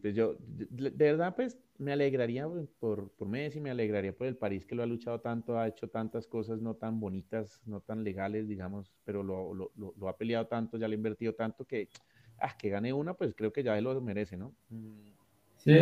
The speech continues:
Speaker 2: ya sería como lo mínimo para, para, para recuperar un poco de tanta inversión que han hecho, ¿no?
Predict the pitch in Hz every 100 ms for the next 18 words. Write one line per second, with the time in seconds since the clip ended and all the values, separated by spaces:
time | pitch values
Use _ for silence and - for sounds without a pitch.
0 | 160 123 117 123 135 147 147 151 127 123
1 | 110 113 131 135 127 - - 113 113 107
2 | 104 - 110 107 101 98 - _ - -
3 | - - _ _ - 117 110 113 117 107
4 | 113 107 107 131 147 135 - - 120 113
5 | 117 127 123 110 104 107 110 113 110 92
6 | 104 147